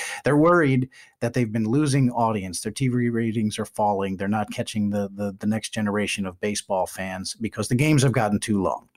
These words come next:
That's what they've been worried about now for a number of years, and they're tinkering with the rules to try to correct that, make the games faster, and, and increase their ratings and in-, increase their fan base. So they're worried that people are tuning out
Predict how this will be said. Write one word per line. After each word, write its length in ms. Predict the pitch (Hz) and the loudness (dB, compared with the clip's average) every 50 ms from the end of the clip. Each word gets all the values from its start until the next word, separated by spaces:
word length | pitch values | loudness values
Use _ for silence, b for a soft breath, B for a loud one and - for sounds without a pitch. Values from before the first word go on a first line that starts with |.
| _ _ | _ _
That's 240 | - 113 110 120 - | 0 0 0 2 0
what 100 | 135 120 | 0 2
they've 140 | - 123 107 | 2 2 2
been 160 | 110 120 113 | 2 2 4
worried 240 | 113 120 123 120 113 | 4 4 4 2 2
about 240 | 107 107 98 98 98 | 2 2 2 2 2
now 180 | 101 98 98 | 2 0 0
for 160 | 98 - - 101 | 0 0 0 2
a 60 | 104 | 2
number 280 | 104 120 127 123 127 | 4 4 6 6 6
of 120 | 127 127 135 | 6 6 6
years, 320 | 156 190 214 156 110 196 | 6 6 4 4 2 2
and 80 | 202 202 | 2 2
they're 100 | - 95 | 0 0
tinkering 480 | - - 139 139 123 120 110 107 104 | 0 0 0 0 2 2 2 2 2
with 160 | 104 107 101 - | 2 2 0 -2
the 120 | - 98 | -4 -2
rules 420 | 110 147 180 165 120 113 113 - B B B B B B B B - | 0 2 2 2 2 0 -2 -4 B B B B B B B B -10
to 80 | - | -8
try 220 | 110 - 131 123 113 | -4 -2 0 0 0
to 80 | 107 | -2
correct 340 | - - - 135 156 165 - | -2 -2 0 0 0 0 0
that, 240 | - 110 110 110 110 | 0 0 0 2 0
make 180 | 110 117 120 - | 0 -2 -2 -4
the 60 | 117 | -4
games 300 | 107 117 113 110 110 - | -2 -2 0 -2 -2 -2
faster, 400 | - 104 104 101 - - 110 110 | -4 -4 -4 -4 -4 -4 -4 -4
and, 220 | 113 110 107 107 | -2 -2 -2 -2
and 340 | 107 98 117 110 104 104 113 | -2 -2 -2 -2 0 -2 -2
increase 480 | 117 107 101 - - - 123 117 - - | -2 -4 -4 -4 -2 0 0 0 -2 -2
their 180 | 117 107 104 | -2 -2 0
ratings 540 | 98 101 104 120 123 110 98 101 95 - - | 0 2 2 2 2 2 0 -2 -2 -4 -4
and 100 | 101 98 | -4 -2
in-, 160 | 98 101 104 117 | -4 -4 -4 -4
increase 500 | 117 107 101 - - - 113 110 - - | -2 -2 -2 -2 -2 -2 -4 -4 -2 -2
their 160 | 107 98 - | -2 -4 -2
fan 300 | - - 139 156 165 117 | -2 -2 0 0 2 0
base. 300 | - - - - - - B B B B B - | 0 -2 -6 -10 -14 -14 B B B B B -4
So 240 | - 135 117 113 139 | 0 0 2 2 2
they're 140 | 139 147 160 | 2 2 4
worried 540 | 165 151 143 175 - 196 127 104 101 104 - _ - | 4 4 4 4 4 4 4 2 0 -2 -8 _ -4
that 160 | 113 110 - | -4 -4 -2
people 260 | - 135 - 120 107 90 | -2 -2 -2 -2 -2 -2
are 100 | 95 98 | -4 -4
tuning 380 | - - - 170 165 147 131 120 | -4 -2 0 2 2 4 4 4
out 220 | 113 95 80 - | 2 2 0 -4